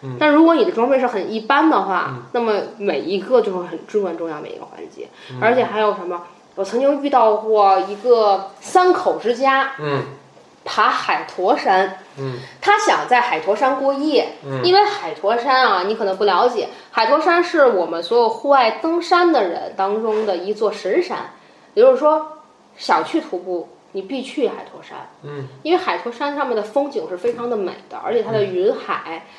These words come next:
Speaker 1: 嗯。
Speaker 2: 呃，你能够看到的它的一些，呃，植物会非常的美丽的一个风景。
Speaker 1: 嗯。
Speaker 2: 啊，回来可以给你看一眼视频，
Speaker 1: 嗯，嗯，嗯。
Speaker 2: 我拍的，特别的美。
Speaker 1: 也可以放在咱公-，公号。
Speaker 2: 哎，对，大家如果想看的话，我也可以给大家放我做的一个视频剪辑，
Speaker 1: 嗯。
Speaker 2: 关于海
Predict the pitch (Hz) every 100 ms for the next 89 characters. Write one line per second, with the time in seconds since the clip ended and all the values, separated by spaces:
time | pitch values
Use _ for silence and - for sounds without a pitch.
0 | - - 180 175 175 170 170 160 165 190
1 | 180 - 190 214 202 185 175 165 202 214
2 | 208 202 - 220 214 214 - - 175 170
3 | 175 175 - 170 240 330 311 - - -
4 | _ _ _ _ - - 262 262 370 -
5 | 196 175 160 156 - 196 180 - - 254
6 | 339 - 170 160 - 156 147 156 151 -
7 | _ _ 175 - 233 233 247 240 214 -
8 | 247 233 - - 165 156 156 - 165 135
9 | 160 156 - - - - - - 349 220
10 | 180 196 156 160 143 156 156 170 170 180
11 | 170 180 285 277 269 277 277 285 294 302
12 | 247 240 247 233 214 226 240 226 196 190
13 | 196 226 208 170 120 - 233 196 196 202
14 | 202 190 - 214 190 214 156 170 - 202
15 | 214 202